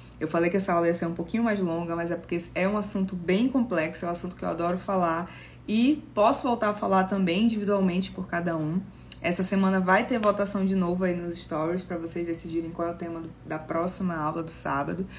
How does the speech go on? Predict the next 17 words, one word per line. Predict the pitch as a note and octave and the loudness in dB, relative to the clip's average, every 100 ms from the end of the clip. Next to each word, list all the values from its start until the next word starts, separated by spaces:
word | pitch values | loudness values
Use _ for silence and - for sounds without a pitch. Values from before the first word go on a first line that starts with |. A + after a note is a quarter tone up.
| - - - | -16 -16 -8
Estou | - F#3 | 2 4
aqui | F#3 G3 F#3+ | 4 -2 -2
todos | G#3 B3+ B3 | 2 4 4
os | A#3+ | 4
sábados | G#3+ F#3+ F#3 F#3+ | 4 4 2 0
com | - F3 | 0 -2
vocês | E3+ - E3 E3 | -2 -2 -2 -2
pela | F3 E3 | -4 -4
manhã | E3 D#3+ D#3+ G3 - - - - | -4 -4 -4 -4 -6 -16 -14 0
e | B3 | 6
aos | B3 B3+ | 8 8
domingos | C4+ C4+ A#3+ B3 B3 B3 | 8 8 10 8 6 4
fazendo | B3+ B3 A3 A3 A3 | 2 2 4 4 4
a | |
meditação | G#3+ G#3+ - G3+ G3+ G3+ | 2 2 -2 -2 -2 -2
pra | G3+ | -2
dormir, | G3 B3+ C4 E3+ | 2 4 6 4